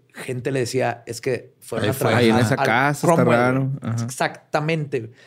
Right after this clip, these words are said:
Speaker 1: Y si hubieran hecho tantita investigación, hubieran descubierto que las cuatro ahí habían estado en los West y fue el último lugar donde habían sido vi-,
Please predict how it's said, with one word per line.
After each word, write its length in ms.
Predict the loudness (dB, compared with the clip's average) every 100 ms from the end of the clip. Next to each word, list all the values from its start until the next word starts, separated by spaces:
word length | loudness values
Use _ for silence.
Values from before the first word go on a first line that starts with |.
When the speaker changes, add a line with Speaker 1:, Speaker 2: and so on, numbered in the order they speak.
| _
Speaker 1:
Y 80 | -8
si 120 | 0
hubieran 220 | 2 4
hecho 300 | 2 2 2
tantita 540 | 2 -2 -2 0 0 2
investigación, 720 | 2 2 0 -2 0 -2 -2
hubieran 260 | -2 -2 -2
descubierto 680 | -6 -4 -2 -2 -2 -6 -6 _ _ -20 -20 -6
que 120 | 0
las 200 | 0 0
cuatro 640 | 2 2 2 0 -2 -12 -10
ahí 300 | -2 0 2
habían 260 | 2 2 0
estado 300 | 0 0 2
en 60 |
los 120 | 0 2
West 240 | 0 0
y 60 | -4
fue 160 | -2
el 100 | -2
último 440 | -2 -4 -2 -2 0
lugar 260 | 0 -2
donde 220 | -4 -4 -4
habían 240 | -6 -8
sido 260 | -8 -6 -4
vi-, 180 | -6